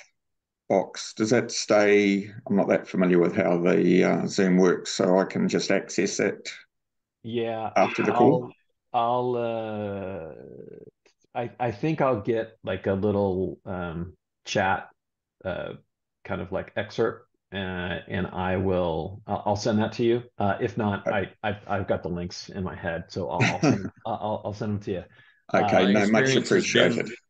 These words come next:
Speaker 3: that the, the chat window does not persist once the session is closed.
Speaker 1: Uh,
Speaker 2: Yeah,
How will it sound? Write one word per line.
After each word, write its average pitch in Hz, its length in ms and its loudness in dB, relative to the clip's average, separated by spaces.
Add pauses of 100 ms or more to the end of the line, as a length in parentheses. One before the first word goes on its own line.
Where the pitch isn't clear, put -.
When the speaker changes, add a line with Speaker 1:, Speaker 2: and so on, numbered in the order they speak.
Speaker 3:
that 101 240 0
the, 95 280 -2
the 92 120 -6
chat - 320 -2
window 104 320 0
does 92 180 -6
not 104 260 -2
persist - 540 -4
once 92 280 -2
the - 140 -2
session 98 400 -2
is 90 140 -4
closed. - 540 -2 (760)
Speaker 1:
Uh, 135 40 -2
Speaker 2:
Yeah, 117 260 2